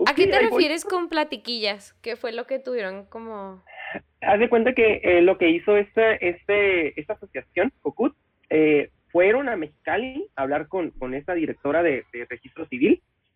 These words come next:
Speaker 2: a ver cuáles eran los pro-, cuáles eran, por qué habían detenido el papeleo,
Speaker 1: Claro.
Speaker 2: ¿no? O cuál era el motivo del retraso.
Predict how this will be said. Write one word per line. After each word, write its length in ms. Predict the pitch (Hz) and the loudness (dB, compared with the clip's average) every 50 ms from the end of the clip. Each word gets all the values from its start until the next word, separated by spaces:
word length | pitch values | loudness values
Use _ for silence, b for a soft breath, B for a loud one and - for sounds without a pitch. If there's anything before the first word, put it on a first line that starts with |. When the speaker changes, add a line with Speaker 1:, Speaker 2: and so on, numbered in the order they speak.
| _ _ - | _ _ 0
Speaker 2:
a 160 | 143 143 139 | 2 2 4
ver 240 | 139 151 165 156 - | 4 4 2 0 0
cuáles 340 | - 202 190 196 208 202 - | 0 2 2 2 2 0 -4
eran 180 | 196 190 190 | -6 -6 -6
los 120 | 175 160 156 _ | -8 -8 -10 _
pro-, 200 | - 143 131 131 - | -8 -8 -6 -4 -2
cuáles 260 | - 170 175 185 180 | -2 0 0 -2 -4
eran, 160 | 196 175 - - | -6 -10 -8 -8
por 160 | - 151 - | -8 -6 -2
qué 100 | - 190 | 0 2
habían 300 | 185 185 202 202 196 190 | 2 2 2 0 -2 -2
detenido 420 | 170 156 - 139 135 135 143 147 | -6 -8 -8 -8 -6 -4 -4 -4
el 60 | 156 | -6
papeleo, 440 | 151 - 120 - - 120 120 127 123 | -6 -8 -10 -8 -8 -6 -4 -4 -4
Speaker 1:
Claro. 160 | 120 170 175 | -4 -2 -2
Speaker 2:
¿no? 40 | 175 | -2
O 60 | 165 | -2
cuál 160 | - - 160 160 | 0 -2 -2 0
era 80 | 165 | 0
el 100 | 170 165 | -2 -2
motivo 380 | 156 147 135 - 151 151 156 165 | -2 -6 -6 -4 -4 -2 -2 -2
del 160 | 156 143 - | -2 -4 -6
retraso. 440 | - 113 - 135 151 143 - - | -8 -8 -2 -2 -2 -2 -2 -8